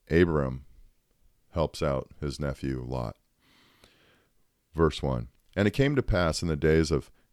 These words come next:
Amph-, Amraphel, king of Sh-, Shinar, Arioch, king of Elasar, Chaldor-, Chaldermere, king of Elam, and Tidal, king of the nations, that made war with Bera, king of Sodom,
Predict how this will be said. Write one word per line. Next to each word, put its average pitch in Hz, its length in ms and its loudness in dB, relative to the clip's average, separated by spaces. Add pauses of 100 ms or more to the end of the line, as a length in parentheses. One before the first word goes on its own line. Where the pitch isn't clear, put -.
(160)
Amph-, 90 360 -2 (340)
Amraphel, 67 720 0 (240)
king 101 240 2
of 85 140 2
Sh-, - 80 -8 (180)
Shinar, 65 680 -4 (220)
Arioch, 85 540 4
king 80 240 -2
of 73 280 -2 (160)
Elasar, 58 640 -2 (560)
Chaldor-, 110 480 4 (240)
Chaldermere, 78 600 -2
king 90 280 0
of 67 160 -4 (120)
Elam, 67 440 -2 (260)
and 95 160 -2
Tidal, 127 320 2
king 104 240 0
of 90 80 0
the 82 80 0
nations, 67 720 -2 (640)
that 85 240 2 (160)
made 120 220 4
war 117 500 4 (140)
with 82 240 -2
Bera, 90 320 6
king 92 200 2
of 90 120 0
Sodom, 71 560 0